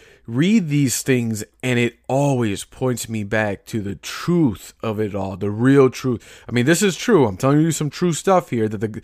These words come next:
that the media would de-, definitely censor, but the, even the more absolute truth, the absolute truth, there's no more absolute, it's truth, God's word, and what it says about us in our hearts. And this only proves to me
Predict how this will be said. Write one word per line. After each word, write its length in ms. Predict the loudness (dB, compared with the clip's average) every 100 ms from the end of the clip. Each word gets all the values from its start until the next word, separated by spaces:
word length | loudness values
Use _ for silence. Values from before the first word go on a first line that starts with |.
| -18 -6
that 60 | -2
the 80 |
media 300 | 2 6 6
would 220 | 6 4 2
de-, 160 | 0
definitely 680 | 0 -2 0 -2 -2 -2 -2
censor, 500 | 0 0 0 -4 -6 -10 -20 -10 -2
but 180 | 2
the, 160 | 2 2
even 580 | 0 -2 0 -2 -2 -4
the 60 | 0
more 280 | 2 4
absolute 560 | 4 2 0 -4 -2 -2
truth, 300 | -6 -10 -6
the 180 | -4 2
absolute 460 | 2 2 -2 -12
truth, 200 | -10 -10
there's 200 | -8 -6
no 160 | -2 -2
more 280 | 0 -2 -2
absolute, 480 | -6 -8 -8 -8 -6
it's 300 | -4 -4 -8
truth, 440 | -6 -4 -4 -8 _ _ _ _ _ _ _ _ 0
God's 320 | 4 4 2
word, 380 | -2 -2 -4 -10 _ _ _ _ -8
and 200 | -6 4
what 180 | 4 4
it 140 | 0
says 260 | 2 2 2
about 280 | 0 2
us 200 | 2 0
in 120 | -2 -2
our 280 | -2 -2
hearts. 460 | -2 -6 -6 -14 -18 _ _ -16
And 220 | -10 -6 6
this 260 | 6 6 -2 0
only 280 | 2 2
proves 500 | 0 0 2 2 -2
to 140 | -6 -2
me 420 | 0 -2 -4